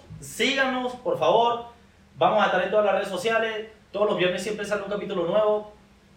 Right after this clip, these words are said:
Si nosotros seguimos con la constancia, divirtiéndonos, de verdad nos encanta el podcast, va a salir el Patreon, por favor, chicos, vayan pendientes en eso.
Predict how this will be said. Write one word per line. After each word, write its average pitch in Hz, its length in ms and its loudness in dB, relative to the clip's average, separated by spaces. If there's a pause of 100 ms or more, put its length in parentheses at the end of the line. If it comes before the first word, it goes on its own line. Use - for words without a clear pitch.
Si 180 160 -10
nosotros 180 340 -2
seguimos 180 320 -8
con 208 100 -6
la - 120 -4
constancia, 170 960 -2
divirtiéndonos, 170 840 -2
de 147 100 -2
verdad 147 260 -2
nos 170 260 -8
encanta 151 380 -2
el - 60 -8
podcast, 180 280 -2
va 156 60 0
a - 20 -4
salir 151 220 -6
el - 100 -8
Patreon, 170 340 0
por 143 160 -6
favor, 160 280 -2
chicos, 190 320 -8
vayan 156 240 -4
pendientes 143 400 -6
en 185 80 -4
eso. 180 420 -4